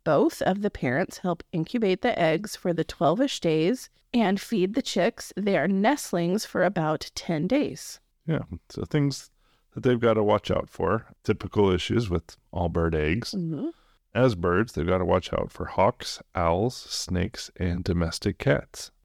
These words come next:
Speaker 2: They're a good-sized little snack for all of those. As far as what they eat, northern cardinals are classified as granivorous,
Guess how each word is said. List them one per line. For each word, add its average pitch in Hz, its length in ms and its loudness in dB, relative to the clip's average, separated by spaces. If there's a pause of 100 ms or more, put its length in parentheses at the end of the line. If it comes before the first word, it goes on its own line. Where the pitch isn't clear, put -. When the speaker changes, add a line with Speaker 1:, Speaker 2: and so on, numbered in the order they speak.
(160)
Speaker 2:
They're 90 140 -6
a - 60 -6
good-sized 90 520 0
little 90 160 0
snack 107 400 -2
for - 200 -2
all - 200 -2
of 82 100 -4
those. 78 380 -6 (420)
As 87 120 -6
far 110 240 2
as 92 100 -2
what 92 220 2
they 107 220 2
eat, 92 440 -2
northern 117 420 0 (400)
cardinals 90 520 0
are 98 120 0
classified 85 920 0
as 80 320 -2 (260)
granivorous, 90 1000 0